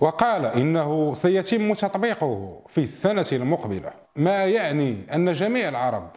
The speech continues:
المستقرين في تركيا بصفة سياحية عليهم مغادرة هذه البلاد أولاً، والبقاء خارجها لمدة عام كامل، ثم الرجوع إليها من جديد في سنة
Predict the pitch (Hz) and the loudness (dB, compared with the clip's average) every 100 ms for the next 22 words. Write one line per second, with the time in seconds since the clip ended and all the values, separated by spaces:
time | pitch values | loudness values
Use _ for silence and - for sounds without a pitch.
0 | - 135 139 143 143 151 160 165 190 180 | -4 -2 0 -2 -2 -4 -2 -2 0 0
1 | 147 170 - 190 - 101 - - - 110 | 0 -2 0 -4 -4 -10 -10 -20 -4 2
2 | 120 147 208 185 185 202 185 180 180 208 | 4 4 2 2 2 2 2 2 2 2
3 | - 117 85 - - 113 135 202 190 139 | -2 -6 -6 -12 -2 2 2 2 2 2
4 | 123 104 123 147 143 190 156 156 131 151 | 0 0 2 2 2 2 2 0 0 0
5 | 156 139 143 143 143 143 143 127 117 175 | 2 2 2 2 2 2 0 -4 -4 0
6 | 220 196 147 113 92 85 - 120 170 196 | 2 2 2 0 -8 -16 -2 2 4 4
7 | 202 202 233 202 95 85 - - 170 180 | 2 2 2 0 -2 -4 -8 0 2 2
8 | 202 160 196 175 185 180 185 196 220 170 | 2 2 2 2 0 0 2 2 2 2
9 | 208 208 185 185 208 208 208 208 185 - | 0 0 0 0 0 0 -2 -4 -6 0
10 | 220 220 185 127 101 90 - 277 233 196 | 2 4 2 0 -2 -2 2 4 4 2
11 | 180 175 165 170 196 185 151 156 190 175 | 2 2 2 2 2 0 2 2 2 2
12 | 143 123 107 127 185 185 147 180 180 226 | 2 -2 2 4 4 2 2 2 2 2
13 | 202 127 110 95 107 123 151 160 | 2 2 0 -2 0 2 2 2